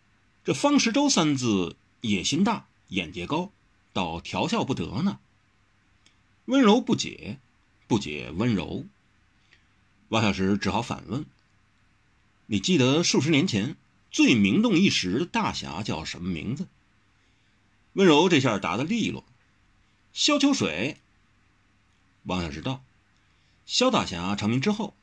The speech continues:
为国杀敌，为民除害，自是英雄一生。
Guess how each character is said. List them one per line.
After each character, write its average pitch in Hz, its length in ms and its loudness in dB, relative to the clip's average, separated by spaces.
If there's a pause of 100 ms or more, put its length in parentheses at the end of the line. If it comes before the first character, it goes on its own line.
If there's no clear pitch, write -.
为 117 140 2
国 104 140 0
杀 180 240 0
敌， 117 240 -4
为 123 160 0
民 87 180 -2
除 110 140 -6
害， 208 300 -4 (420)
自 120 180 2
是 90 340 -2
英 107 160 2
雄 95 120 2
一 98 80 4
生。 190 320 -2